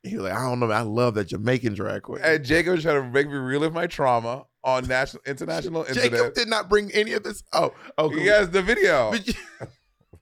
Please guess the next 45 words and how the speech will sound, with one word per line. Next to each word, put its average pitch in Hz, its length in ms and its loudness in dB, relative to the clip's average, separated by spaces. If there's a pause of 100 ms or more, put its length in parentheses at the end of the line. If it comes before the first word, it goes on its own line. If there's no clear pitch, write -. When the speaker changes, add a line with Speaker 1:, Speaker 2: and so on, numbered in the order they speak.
(500)
Speaker 2:
Jacob 160 480 -2
do. 131 380 0 (1600)
The 95 160 -14
sneaky 110 240 -4
little 139 180 2
boyfriend, 135 460 2
girl. 117 260 2
The 110 100 -2
sneaky 139 360 -8
little 135 180 -2
boyfriend. 101 680 -6 (480)
Speaker 1:
But 180 120 2
I 196 80 4
will 247 160 0
say 208 100 2
your 180 120 6
accent 175 320 0
has, 147 260 0
um, 120 500 2 (320)
gone 127 260 2
down 117 220 2
since - 260 -6
I've 110 200 2
known 92 220 -4
you. 98 200 -18
Speaker 2:
Oh, 147 120 2
yeah, 180 280 0
because 151 260 0
I 143 220 2
actually 160 320 -2
work, 135 300 -4
'cause 143 100 -6
I 135 80 -4
don't 135 220 -6
want 127 180 -10
to 127 80 -10
have 120 220 -12
that 120 100 -8
accent 117 380 -14
'cause 98 80 -16
people 117 140 -18
make 117 140 -18
fun 117 140 -16
of 135 140 -18
me. 80 260 -20